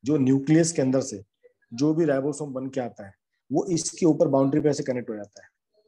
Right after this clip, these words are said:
ऐसे छोटे-छोटे dots आप देख पा रहे होगे, है ना, छोटे-छोटे ऐसे dots होते हैं। ये क्या बताते हैं? ये है आपके राइबोसोम्स। इसके ऊपर को-, इसके ऊपर कोई भी राइबो-,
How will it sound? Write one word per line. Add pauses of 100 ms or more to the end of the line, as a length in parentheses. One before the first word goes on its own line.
(140)
ऐसे
छोटे-छोटे
dots
आप
देख
पा
रहे
होगे,
है
ना,
छोटे-छोटे
ऐसे
dots
होते
हैं।
ये
क्या
बताते
हैं?
ये
है
आपके
राइबोसोम्स। (880)
इसके
ऊपर
को-,
इसके
ऊपर
कोई
भी
राइबो-,